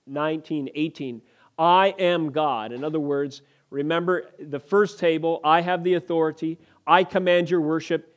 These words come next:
your duty, and your obedience. Now act accordingly." So in this sense, we can see how the whole law is fulfilled in one word. That term word doesn't mean, you know, a, a single unit of speech. It means one precept, one concept,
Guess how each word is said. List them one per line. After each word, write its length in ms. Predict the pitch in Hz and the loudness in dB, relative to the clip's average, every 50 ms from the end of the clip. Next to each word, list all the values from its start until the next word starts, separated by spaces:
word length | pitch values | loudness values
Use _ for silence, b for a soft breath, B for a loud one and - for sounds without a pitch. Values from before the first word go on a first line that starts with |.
| b b b | b b b
your 300 | 123 120 143 165 180 180 | -8 -4 -2 0 0 0
duty, 460 | 160 127 170 170 165 170 170 165 - | 2 4 4 4 6 4 2 2 0
and 160 | - 135 131 127 | -4 -6 -4 0
your 220 | 147 160 170 135 | 0 0 0 0
obedience. 480 | 160 143 143 147 143 147 139 135 - - | -2 -4 -2 -2 -2 -2 -4 -6 -6 -4
Now 300 | 147 143 143 139 135 - | -2 0 0 -2 -4 -2
act 320 | - 151 143 143 135 - - _ | -2 0 0 -2 -4 -10 -16 _
accordingly." 640 | 127 - - - 143 139 135 131 123 120 113 107 107 _ _ _ _ _ _ _ _ _ _ _ | -20 -14 -6 -4 -2 -2 -2 -4 -6 -8 -10 -12 -14 _ _ _ _ _ _ _ _ _ _ _
So 220 | _ - - 180 180 | _ -2 2 2 2
in 100 | 175 175 | 4 4
this 220 | 190 202 190 202 | 2 2 2 0
sense, 320 | - 175 160 156 147 - - | 0 0 0 0 -2 -2 -4
we 100 | 165 160 | -4 -4
can 160 | - 160 156 | -2 -6 -6
see 300 | 143 - - 190 175 156 | -6 -8 -4 -2 -2 -2
how 180 | 135 147 151 | 0 0 0
the 100 | 147 151 | 0 -2
whole 360 | 131 131 - 196 214 208 196 185 | -4 -2 0 2 4 4 6 6
law 320 | 185 185 165 147 135 139 | 6 6 6 4 2 0
is 80 | 135 - | -4 -4
fulfilled 480 | - 156 143 - - 170 160 156 139 | -6 -8 -6 -2 0 0 0 0 -2
in 120 | 135 127 123 | -6 -6 -4
one 220 | 143 156 151 147 | -4 -4 -2 -2
word. 460 | 147 175 185 165 139 120 104 110 - _ _ _ _ _ _ _ - | -2 -2 0 0 -2 -4 -6 -10 -18 _ _ _ _ _ _ _ -2
That 220 | 151 160 165 160 | -2 -2 -2 -2
term 260 | - 170 170 160 151 | -4 -2 -2 -2 -2
word 260 | 147 156 165 170 156 139 | -2 0 0 -2 -2 -2
doesn't 300 | 151 147 127 143 - 139 | -4 -4 -4 -6 -8 -6
mean, 340 | 151 143 143 139 135 123 120 b b b b _ | -4 -4 -4 -4 -6 -8 -10 b b b b _
you 100 | 135 139 | -8 -6
know, 260 | 139 131 127 117 - - - | -4 -4 -4 -6 -6 -6 -4
a, 380 | 147 139 131 131 127 117 - _ _ | -2 0 0 -2 -2 -6 -10 _ _
a 160 | 135 131 123 117 | -8 -8 -8 -8
single 640 | - - - 180 170 165 151 147 139 135 120 b b b b b b | -10 -4 -2 0 0 0 0 0 -2 -2 -4 b b b b b b
unit 420 | 127 127 170 175 170 160 139 - | -6 0 0 2 2 2 -2 -4
of 160 | - 127 113 | -8 -12 -12
speech. 480 | - - - - 185 180 156 139 - - | -12 -16 -12 -8 -6 -4 -4 -6 -6 -8
It 160 | 139 143 - | -10 -8 -6
means 260 | 147 143 139 139 131 | -6 -4 -4 -4 -6
one 280 | 120 131 139 139 131 123 | -6 -4 -4 -4 -4 -6
precept, 580 | - - - 180 185 165 - - 123 107 - 120 | -8 -4 -2 -2 -2 -2 -6 -8 -10 -10 -8 -8
one 220 | 135 139 135 127 | -8 -8 -8 -8
concept, 640 | - - - 165 165 165 160 - 135 117 107 b | -10 -6 -4 -2 -2 -2 -4 -6 -10 -12 -12 b